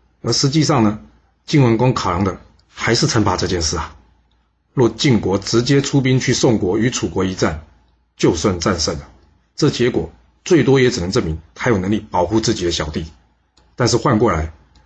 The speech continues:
晋国不出兵去救宋国，而是出兵曹魏两国呢，不但能让楚国处在要证明自己有能力保护自己小弟的困扰之上，同时也能缓解宋国被楚国包围的危机，等于间接证明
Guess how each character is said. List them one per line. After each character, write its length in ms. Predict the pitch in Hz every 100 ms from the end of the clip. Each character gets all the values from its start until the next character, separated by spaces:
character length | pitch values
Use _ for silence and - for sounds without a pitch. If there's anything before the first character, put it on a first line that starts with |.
| _
晋 240 | - 143 104
国 160 | 87 - -
不 60 | 139
出 240 | - 156
兵 200 | 143 143
去 160 | - 135
救 160 | 131
宋 220 | 104 120
国， 260 | 90 78 73 _ _ _ _
而 120 | - 110
是 80 | 131
出 180 | - 143
兵 180 | 143
曹 200 | 139 -
魏 180 | 107 135
两 180 | 90 80
国 160 | 82 78
呢， 120 | 82 - _ _ _ _ _ -
不 80 |
但 140 | 117 143
能 100 | 117
让 160 | 123
楚 180 | 107 95
国 280 | 85 87 - - _
处 160 | - 101
在 140 | 143
要 120 | 131
证 180 | 123 160
明 140 | 107 107
自 160 | -
己 120 | 107 98
有 100 | 87
能 140 | 98
力 80 | 110
保 240 | - 90
护 160 | 87 123
自 120 | 120
己 140 | 101
小 180 | 104 90
弟 140 | 85 98
的 60 |
困 180 | 82 113
扰 140 | 82
之 120 | 80 92
上， 280 | 95 80 - _ _ _ _
同 200 | - 120 135
时 260 | 101 101 - _
也 80 | 110
能 120 | 107 110
缓 180 | 110 123
解 160 | 85
宋 260 | 165 139 107
国 140 | 98
被 160 | 95 120
楚 180 | - 82
国 140 | 90
包 220 | - 110
围 100 | 104
的 80 | 87
危 160 | 85 85
机， 240 | 95 82 - _ _ _ _ _
等 160 | - 101
于 80 | 117
间 260 | - 143
接 200 | 110 120
证 120 | 113 98
明 200 | 80